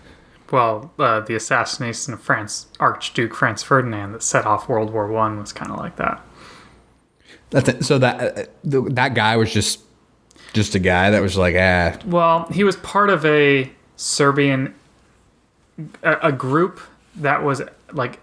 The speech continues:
Speaker 1: essentially a Serbian terrorist group. They called them terrorists,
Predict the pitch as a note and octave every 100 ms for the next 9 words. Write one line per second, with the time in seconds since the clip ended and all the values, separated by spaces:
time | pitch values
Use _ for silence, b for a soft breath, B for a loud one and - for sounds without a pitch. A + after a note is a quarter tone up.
0 | - - F#3 D#3+ - C#3 B2 - C#3+ B2+
1 | A#2+ G#2+ - A#2+ C3 C#3 - D3+ D3+ D3
2 | - _ _ _ _ - C3 A2+ - -
3 | A#2 A2+ G#2+ - A2+ A#2 -